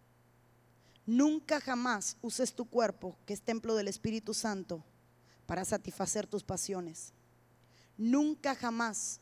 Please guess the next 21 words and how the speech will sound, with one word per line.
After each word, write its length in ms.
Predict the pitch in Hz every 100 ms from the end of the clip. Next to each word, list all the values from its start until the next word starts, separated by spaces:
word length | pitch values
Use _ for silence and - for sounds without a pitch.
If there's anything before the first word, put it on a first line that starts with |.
| _ -
uses 320 | 233 254 220
tu 140 | 226
cuerpo 460 | - 226 202 - 170 -
para 160 | 185
resolver 500 | 180 190 196 185 202
situaciones 640 | - 202 190 - 190 180 175
económicas. 840 | - 175 165 165 - - - - _ _ _ _ _ _ _ _ _ _ _ _ _ _ _ _ _ _ _ _ _ _ _ 196
Yo, 140 | 220 220 - -
a 100 | 214
eso 180 | 226 240
yo 160 | 226
sabía 280 | 220 214 202
que 120 | 208
no 80 | 196
iban 160 | 196 185
a 20 |
haber 160 | 180 175
muchos 560 | 185 185 185 175 165 -
amenes, 400 | 165 170 170 151
pero 240 | - 160
bueno. 180 | 156 156